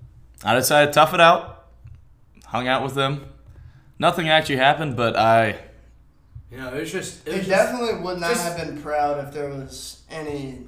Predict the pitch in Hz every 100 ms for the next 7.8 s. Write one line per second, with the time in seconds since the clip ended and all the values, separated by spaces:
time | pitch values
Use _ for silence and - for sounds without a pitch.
0 | - 151 143 - 160 139 131 135 131 127
1 | - - 120 101 107 127 160 160 165 127
2 | 127 143 - 151 120 113 127 147 143 -
3 | 101 110 113 104 - 113 104 101 - -
4 | - - - - - - - - - -
5 | 98 104 107 113 110 123 127 - - -
6 | - - - - - - _ - - 107
7 | 95 113 107 104 104 104 101